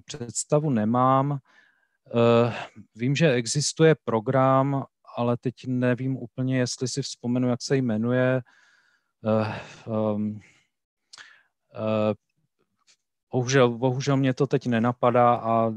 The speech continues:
úplně nevím, jak, jak vám, eh, jak vám ex post odpovědět.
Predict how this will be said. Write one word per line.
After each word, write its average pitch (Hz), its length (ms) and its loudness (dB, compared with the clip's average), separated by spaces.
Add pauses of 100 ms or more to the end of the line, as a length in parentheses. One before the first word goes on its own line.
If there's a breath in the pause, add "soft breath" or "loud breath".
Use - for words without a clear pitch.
úplně 123 520 -6
nevím, 120 320 -2
jak, 120 120 -4 (420)
jak 117 380 -10
vám, 123 500 -2 (640)
eh, 123 60 -18
jak 110 140 -14
vám 123 300 -4
ex - 220 -8
post - 340 -6
odpovědět. 120 840 0